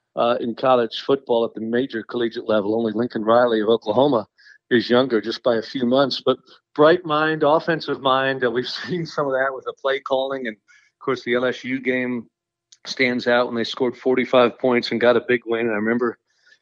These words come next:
interviewing him after the game, asking about how he'd gone so deep into his playbook, if he called every play. And then I caught myself and said,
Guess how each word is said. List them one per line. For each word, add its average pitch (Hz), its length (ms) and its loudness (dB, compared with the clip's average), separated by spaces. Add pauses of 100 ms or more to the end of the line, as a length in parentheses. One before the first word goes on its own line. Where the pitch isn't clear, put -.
(180)
interviewing 117 360 0
him 113 80 0
after 120 240 2
the 110 60 -2
game, 123 240 2
asking 113 380 0
about 110 260 2 (840)
how 123 160 0
he'd 110 120 -2
gone 117 220 0
so 123 220 2
deep 123 260 0
into 110 160 -2
his 101 160 -8
playbook, 123 520 0
if 107 80 -4
he 113 100 -2
called 117 300 2
every 110 200 0
play. 135 300 2
And 117 100 0
then 117 100 -2
I 104 80 -6
caught - 240 -2
myself 120 540 -2
and 95 140 -16 (340)
said, 120 260 -4